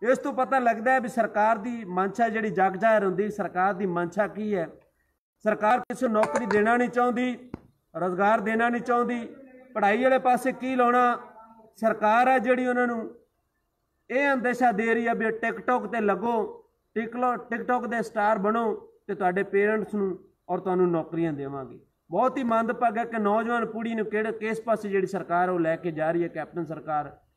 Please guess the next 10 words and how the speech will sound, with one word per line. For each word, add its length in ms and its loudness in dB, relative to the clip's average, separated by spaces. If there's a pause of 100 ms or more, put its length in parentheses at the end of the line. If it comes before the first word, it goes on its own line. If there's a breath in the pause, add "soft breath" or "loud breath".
(760)
ਔਰ 200 0
ਬਹੁਤ 340 2
ਹੀ 340 -4 (380)
ਦੁੱਖ 360 0
ਹੈ, 160 6
ਅੱਜ 160 -4 (460)
ਦੁੱਖ 300 0
ਦੀ 160 -2
ਘੜੀ 320 2
ਹੈ 140 2